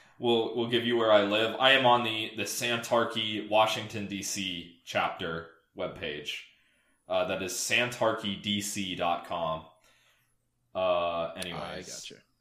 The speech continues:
Speaker 2: But, uh, santacon dot info, where you can read all of the guidelines and rules and history for SantaCon. You can purchase Santa suits or contact Santa yourself. Um, you can do all of these things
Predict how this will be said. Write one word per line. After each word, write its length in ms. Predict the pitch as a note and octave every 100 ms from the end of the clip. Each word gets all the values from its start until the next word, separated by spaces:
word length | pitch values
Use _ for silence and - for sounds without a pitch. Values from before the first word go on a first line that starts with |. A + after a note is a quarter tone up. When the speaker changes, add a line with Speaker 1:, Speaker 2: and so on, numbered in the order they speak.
| _ _ _ -
Speaker 2:
But, 280 | B2 - B2
uh, 160 | A2+
santacon 520 | - E3 G3+ - F3+
dot 160 | F3 D#3+
info, 460 | F3 F3 B2+ G2+ F#2 _ _
where 240 | C3+ C#3
you 180 | C3 D3
can 520 | C#3+ D3+ B2+ A#2 A2+ -
read 220 | C#3 C#3
all 240 | - D#3
of 140 | F3+ C3+
the 160 | C#3+
guidelines 640 | C3 C#3 D3 D3 C#3+ C#3 B2
and 240 | A#2+ A#2+
rules 540 | A#2+ C3 B2 B2 - - _ _ _ _ -
and 180 | A2+
history 400 | A2 C#3+ - B2+
for 120 | A2+ A2+
SantaCon. 680 | - A#2+ A#2+ A#2 G2+ G2+ - _
You 100 | C3
can 180 | C3+ C3+
purchase 400 | - D#3 D3+ E3+
Santa 420 | - - D3+ F3
suits 460 | C3+ - A#2+ B2 - -
or 120 | B2+
contact 540 | - C3 D3 C#3+ -
Santa 320 | - C3 C3 B2+
yourself. 600 | A2+ A2+ D3 G2+ G2 _ _ _ _ _ _
Um, 480 | G2 G2 G2+ G2 - _ _ _ _ _ _ _
you 140 | A#2+ C3+
can 120 | E3
do 140 | C#3+
all 160 | C3 C#3
of 80 | C#3
these 160 | D3+
things 260 | - D3+ C3+